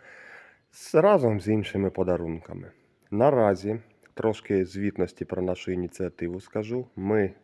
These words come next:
за місяць випускаємо сто кілограм готової продукції. Тобто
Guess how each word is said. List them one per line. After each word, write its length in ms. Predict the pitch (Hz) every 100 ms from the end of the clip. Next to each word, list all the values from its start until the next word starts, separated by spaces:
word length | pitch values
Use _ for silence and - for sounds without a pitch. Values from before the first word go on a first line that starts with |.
| -
за 340 | 90 90 113
місяць 560 | 139 101 98 113 113 -
випускаємо 840 | 95 95 98 - - 98 104 120 131
сто 280 | - - 131
кілограм 580 | - 92 87 92 104 92
готової 460 | - 95 92 98
продукції. 720 | 92 95 87 82 - - 92 - _ - - - - _
Тобто 440 | 107 92 - 87